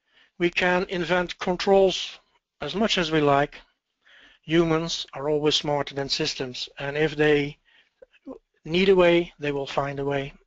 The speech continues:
to get out of it. Most organizations striving for world-class finance today have a foundation built based on ideas of centralization and common systems and standardization.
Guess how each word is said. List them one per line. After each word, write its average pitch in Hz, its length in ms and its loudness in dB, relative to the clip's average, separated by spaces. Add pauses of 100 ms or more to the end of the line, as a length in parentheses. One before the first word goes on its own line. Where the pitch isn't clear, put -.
(240)
to 147 280 -6 (500)
get 143 180 0
out 143 180 0
of 127 100 -12
it. 120 80 -14 (3000)
Most 247 260 4
organizations 185 840 4
striving 165 420 0
for 147 160 2
world-class 147 640 2
finance 151 560 0
today 170 760 4
have 170 560 2 (100)
a 190 200 2
foundation 170 800 2
built 135 420 0 (480)
based 160 340 0
on 151 500 0
ideas 151 360 2
of 143 80 -4
centralization 160 880 0
and 143 80 -6
common 151 220 -4
systems 160 580 -2
and 135 160 -4
standardization. 160 920 2